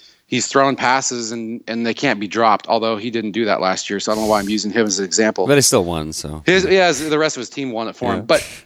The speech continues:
Speaker 1: point is, like, <laughs> when the, when you see an athlete or an individual in that moment and, and they're not even really there, they're just on autopilot. They, they're so,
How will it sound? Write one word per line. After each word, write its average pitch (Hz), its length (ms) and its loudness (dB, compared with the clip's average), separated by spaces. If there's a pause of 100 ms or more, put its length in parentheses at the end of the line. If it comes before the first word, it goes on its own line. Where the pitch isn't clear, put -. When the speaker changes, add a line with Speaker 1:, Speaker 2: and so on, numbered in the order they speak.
Speaker 1:
point 180 240 4
is, 175 180 4
like, 139 160 0
<laughs> - 960 -6
when 165 140 0
the, 160 100 2
when 170 140 0
you 165 60 0
see 190 160 0
an 175 120 2
athlete 156 380 0
or 135 80 2
an 131 80 -2
individual 135 680 0
in 147 160 0
that 147 180 0
moment 120 420 -2 (160)
and, 120 240 -2
and 117 420 -2 (680)
they're 127 280 -4
not 143 220 2
even 151 220 0
really 127 260 2
there, 107 380 0
they're 123 160 -2
just 147 240 -2
on 120 120 -2
autopilot. 110 720 -2
They, 113 240 -6
they're 120 280 0
so, 139 520 2